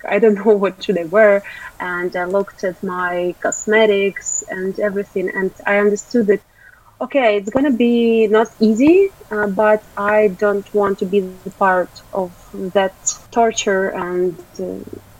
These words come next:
awful industries, what we do to animals. And, uh, that was how I became vegan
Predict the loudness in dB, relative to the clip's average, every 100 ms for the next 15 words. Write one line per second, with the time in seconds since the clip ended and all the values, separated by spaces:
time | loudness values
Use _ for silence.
0 | -6 -4 -2 0 0 0 -4 -8 2 4
1 | 4 0 -4 -4 -4 -2 0 4 4 4
2 | 0 -4 -4 -4 -6 -10 -12 -16 -20 -18
3 | -16 -6 -2 0 0 0 0 2 2 2
4 | -2 0 0 2 4 2 0 -4 -2 -2
5 | -2 -8 0 0 2 -2 -2 -4 -4